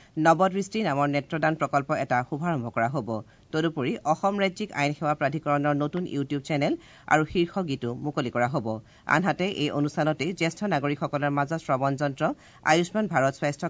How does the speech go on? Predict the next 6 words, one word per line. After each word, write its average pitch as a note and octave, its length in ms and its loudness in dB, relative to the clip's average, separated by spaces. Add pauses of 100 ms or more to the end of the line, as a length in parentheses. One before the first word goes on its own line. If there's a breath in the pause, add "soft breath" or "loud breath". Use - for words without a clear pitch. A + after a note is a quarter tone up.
কাৰ্ড C#3 160 2 (120)
আদিও C3 180 -4 (120)
বিতৰণ D3 340 -2
কৰা A#2 200 -2
হ'ব। G#2+ 120 -8 (2000 soft breath)
তিনিচুকীয়াত A#3 540 -2